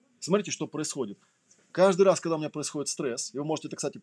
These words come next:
по-, понаблюдать за собой, каждый раз, когда происходит стресс, первое, что с вами происходит, у вас резко уменьшается пространство.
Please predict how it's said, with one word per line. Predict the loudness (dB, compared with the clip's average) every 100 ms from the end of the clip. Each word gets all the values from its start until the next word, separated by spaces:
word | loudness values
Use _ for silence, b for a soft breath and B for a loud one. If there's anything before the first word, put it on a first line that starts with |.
| -2
по-, | -2
понаблюдать | -2 -4 -2 -2 -2
за | -4
собой, | -6 -4 -4
каждый | -2 -2 0
раз, | -4 -6
когда | -6 -6
происходит | -6 -8 -10 -10
стресс, | -6 -4 -6 -4
первое, | -2 0 -2
что | -6
с | -8
вами | -8 -8
происходит, | -12 -8 -6 -6
у | -8
вас | -8 -8
резко | -8 -6 -6 -6
уменьшается | -10 -10 -10 -10 -12
пространство. | -16 -16 -12 -14 -16